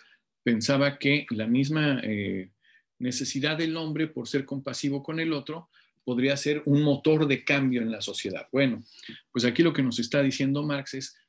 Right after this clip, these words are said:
"De nada me sirve saber las cosas si no las aplico en mi vida cotidiana, en mi entorno. ¿Para qué? Para transformar el mundo."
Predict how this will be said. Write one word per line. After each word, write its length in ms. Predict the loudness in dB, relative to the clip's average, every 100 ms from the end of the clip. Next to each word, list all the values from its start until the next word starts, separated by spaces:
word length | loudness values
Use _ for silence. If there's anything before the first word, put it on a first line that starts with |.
| _
"De 140 | -6 -6
nada 440 | -4 -6 -8 -10 -10
me 400 | -10 -8 -8 -6
sirve 480 | -2 -2 -2 -8 _
saber 480 | -12 -6 -4 -4 -6
las 280 | -10 -10 -8
cosas 380 | -8 -8 -10
si 140 | -8 -6
no 160 | -4
las 220 | -6 -8 -12
aplico 580 | -4 -4 -4 -10 -10 _ _ _ _ _
en 280 | 0 0 0
mi 80 | -2
vida 200 | -4 -6
cotidiana, 680 | -6 -4 -4 -4 -4 -6 -4
en 260 | -4 -2 -4
mi 100 | -4
entorno. 640 | -4 0 0 0 -6 -6
¿Para 220 | -8 -8
qué? 160 | -6 -8
Para 320 | -4 -4 -4
transformar 800 | -4 -4 -4 -4 -6 -4 -4 -4
el 100 | -4
mundo." 360 | -4 -4 -4 -8